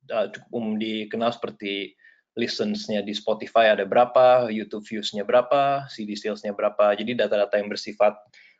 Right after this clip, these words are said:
komersil. Kemudian ada juga, eh, metadata audio seperti, eh, lagu ini kuncinya apa, C minor, A minor, D minor, G,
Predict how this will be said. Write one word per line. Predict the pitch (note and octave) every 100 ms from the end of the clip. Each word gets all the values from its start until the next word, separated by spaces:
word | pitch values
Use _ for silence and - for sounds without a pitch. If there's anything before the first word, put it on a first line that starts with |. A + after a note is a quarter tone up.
| _
komersil. | G#2 G#2 G2 D3 E3 E3+ - _ _ _ _ _ _ _ -
Kemudian | D3+ E3+ E3+
ada | C#3+
juga, | B2+ C3 D3+ C3+ -
eh, | C3+ B2 B2 A#2 -
metadata | A#2 A#2+ A#2 B2+ A#2+
audio | A#2+ A#2 A#2 G2
seperti, | - G#2+ G2+ A2+ A2 - _ _ _ -
eh, | A2+ G#2 G2+ G2+ G2 - _ _ _ _ _
lagu | A2+ A2+ A2+ A2+
ini | C#3 C#3+
kuncinya | B2+ A#2 A#2+ A2+ C3+ C#3
apa, | - B2 B2
C | -
minor, | G2 G2+ A2 A2 G#2
A | F#2+
minor, | G2+ G#2 A2 G#2+ G#2+ G#2 _
D | G#2+
minor, | G#2 G#2+ A2 A2 G#2+ G#2+ _ _ _ _ _
G, | G#2+ G#2+ A2 A2